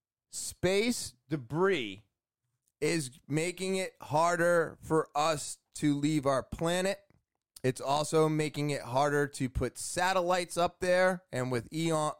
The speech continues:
Elon Musk trying to give us all internet through his satellites,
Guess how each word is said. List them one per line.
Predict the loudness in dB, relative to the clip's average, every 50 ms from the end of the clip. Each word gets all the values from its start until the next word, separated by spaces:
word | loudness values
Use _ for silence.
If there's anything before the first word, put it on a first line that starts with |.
| -4
Elon | 0 0 2 2 2 2 2 0 0
Musk | 2 2 2 0 0 -4 -4
trying | -2 -2 0 0 -2
to | -2
give | -2 0 0
us | 0 -2 -2 -8 _ _
all | 0 2 2 2 2 0 -2 -4
internet | -2 0 2 2 2 2 0 -2 -2 -4 -6 _ _ _ _ _ _ -12
through | -4 0 2 4 4 4
his | 4 4 2 0 -2 -4
satellites, | -6 -8 -6 -4 -2 0 0 0 2 2 2 2 2 0 -2 -6 -8 -12 -14